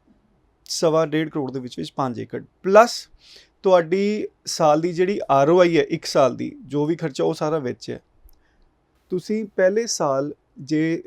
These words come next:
ਸਵਾ ਕਰੋੜ, ਡੇਢ ਕਰੋੜ ਰੁਪਏ ਇਨਵੈਸਟ ਕਰਦੇ ਹੋ ਤਾਂ ਉਸ ਤੋਂ ਇਲਾ-, ਉਸ ਤੋਂ ਇਲਾਵਾ ਤੁਸੀਂ ਕੋਈ ਰੈਜ਼ੀਡੈਂਸੀ ਦੀ ਫੀਸ ਨਹੀਂ ਦੇਣੀ, ਸਾਰੀ ਕੁਛ ਇਨਕਲੂਡ ਹੈ। ਕੋਈ ਤੁਸੀਂ ਰਜਿਸਟਰੀ ਦੇ ਅਲੱਗ ਤੋਂ ਟੈਕਸ ਨਹੀਂ ਦੇਣੇ, ਉਹ ਸਾਰਾ ਕੁਛ ਇਹਦੇ 'ਚ ਇਨਕਲੂਡ ਹੈ। ਮਤਲਬ ਸਵਾ ਤੋਂ ਡੇਢ ਕਰੋੜ ਇਨਵੈਸਟ ਕਰਕੇ ਤੁਸੀਂ ਸਾਲਾਨਾ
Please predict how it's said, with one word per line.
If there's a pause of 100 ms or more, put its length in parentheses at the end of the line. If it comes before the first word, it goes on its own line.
(100)
ਸਵਾ
ਕਰੋੜ,
ਡੇਢ
ਕਰੋੜ
ਰੁਪਏ
ਇਨਵੈਸਟ
ਕਰਦੇ
ਹੋ
ਤਾਂ
ਉਸ
ਤੋਂ
ਇਲਾ-,
ਉਸ
ਤੋਂ
ਇਲਾਵਾ
ਤੁਸੀਂ
ਕੋਈ
ਰੈਜ਼ੀਡੈਂਸੀ
ਦੀ
ਫੀਸ
ਨਹੀਂ
ਦੇਣੀ,
ਸਾਰੀ
ਕੁਛ
ਇਨਕਲੂਡ
ਹੈ। (380)
ਕੋਈ
ਤੁਸੀਂ
ਰਜਿਸਟਰੀ
ਦੇ (360)
ਅਲੱਗ
ਤੋਂ
ਟੈਕਸ
ਨਹੀਂ
ਦੇਣੇ,
ਉਹ
ਸਾਰਾ
ਕੁਛ
ਇਹਦੇ
'ਚ
ਇਨਕਲੂਡ
ਹੈ। (420)
ਮਤਲਬ
ਸਵਾ
ਤੋਂ
ਡੇਢ
ਕਰੋੜ
ਇਨਵੈਸਟ
ਕਰਕੇ
ਤੁਸੀਂ
ਸਾਲਾਨਾ